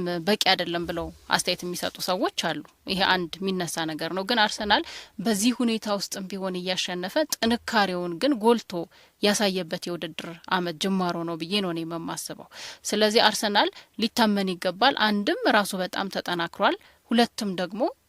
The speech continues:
ከባድ የሚባል ወይም ነጥብ የማይጥል ተፎካካሪ የለውም በሊጉ ላይ የሚለው መታየት አለበት። ግን ሌላ አንድ እኔ በጣም መሰረታዊ ነገር የሚመስለኝ አሁን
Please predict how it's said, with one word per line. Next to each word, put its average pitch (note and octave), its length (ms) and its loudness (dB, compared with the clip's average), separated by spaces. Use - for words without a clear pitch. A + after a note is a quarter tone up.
ከባድ G3 560 0
የሚባል F#3+ 540 -2
ወይም G3+ 220 4
ነጥብ G3+ 320 0
የማይጥል F#3+ 420 -2
ተፎካካሪ F3+ 640 -4
የለውም G3 480 4
በሊጉ F3 440 -2
ላይ E3 240 -4
የሚለው F3+ 400 -2
መታየት F#3 380 -6
አለበት። D#3 480 -8
ግን B3 220 4
ሌላ A3 300 10
አንድ G#3 280 2
እኔ F#3+ 200 0
በጣም F#3 280 2
መሰረታዊ F3 520 -4
ነገር F3 260 -2
የሚመስለኝ G#3+ 520 -2
አሁን G#3+ 360 6